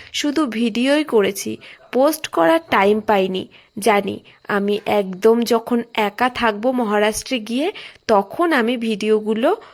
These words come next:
এডিট করব আর সেই সব কথাগুলো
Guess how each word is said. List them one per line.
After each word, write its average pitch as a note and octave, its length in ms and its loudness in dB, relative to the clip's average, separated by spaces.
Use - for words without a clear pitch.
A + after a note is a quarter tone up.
এডিট A3 360 4
করব G#3+ 240 6
আর G#3 100 -2
সেই A3 240 6
সব A#3 200 2
কথাগুলো G#3+ 500 0